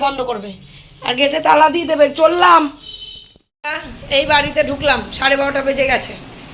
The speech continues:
দেখো কিরকম থরথর করে ঘামছি। এই যে চুল টুলগুলো একটু উঁচু করে বাঁধি, আর তোজো জামা প্যান্ট ছাড়ছে। এবার রেডি হই, ওকে চান টান করিয়ে যা যা জামা কাপড় ব্যাগ থেকে বইপত্র বার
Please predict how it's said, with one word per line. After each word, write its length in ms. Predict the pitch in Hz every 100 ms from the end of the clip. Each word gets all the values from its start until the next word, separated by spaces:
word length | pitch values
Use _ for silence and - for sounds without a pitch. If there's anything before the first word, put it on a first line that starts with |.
| - -
দেখো 180 | 233 240 277
কিরকম 320 | 277 285 311 262
থরথর 360 | 233 - 294 285
করে 120 | 226 165
ঘামছি। 300 | 208 196 - - - - - - -
এই 60 | 240 247
যে 60 | 240
চুল 140 | 269 269 254
টুলগুলো 320 | 277 262 269 262
একটু 180 | - 277
উঁচু 160 | 247 254 247
করে 120 | 277 247
বাঁধি, 240 | 240 294 339 359 359 - - -
আর 60 | -
তোজো 220 | 240 233 254
জামা 180 | 262 254
প্যান্ট 160 | 269 269
ছাড়ছে। 340 | 254 247 262 320 339 - - - - - 220
এবার 160 | 233 233
রেডি 220 | 233 233 247 214
হই, 180 | 214 196 175
ওকে 120 | 214 226
চান 120 | 233 226
টান 120 | 240 247
করিয়ে 200 | 247 269 226
যা 80 | 214 214
যা 80 | 226
জামা 200 | 220 208 214
কাপড় 240 | 226 220 208
ব্যাগ 140 | 196 -
থেকে 160 | 226 220 214
বইপত্র 380 | 208 208 214 240
বার 100 | 220